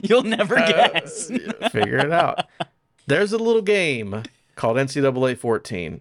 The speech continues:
Speaker 2: It was the last college football game made. It was on three sixty and P S three. It's literally locked on those consoles. Never been backwards compatible. Was never on P C. None of that. You literally cannot play college football if you wanted to, unless you have one of the old, old cons-,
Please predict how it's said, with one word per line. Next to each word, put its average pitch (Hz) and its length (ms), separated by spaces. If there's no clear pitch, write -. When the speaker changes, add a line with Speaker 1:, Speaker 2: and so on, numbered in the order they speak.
Speaker 2:
It - 80
was 107 120
the 117 60
last 135 300
college 139 240
football 123 320
game 117 220
made. 131 300
It 110 100
was 107 100
on 104 140
three 107 180
sixty 107 380
and 98 80
P 113 120
S 104 120
three. 135 400
It's 113 180
literally 120 380
locked 113 340
on 107 100
those 101 140
consoles. - 440
Never 104 180
been 117 140
backwards 113 280
compatible. 98 600
Was 104 140
never 107 220
on 110 120
P 110 160
C. 95 440
None 139 240
of 104 60
that. 82 240
You 117 160
literally 135 280
cannot 113 360
play 117 160
college 104 280
football 90 460
if 120 140
you 113 80
wanted 90 340
to, 85 300
unless 110 320
you 98 100
have 90 160
one 90 100
of 90 100
the 95 60
old, - 200
old 101 200
cons-, - 340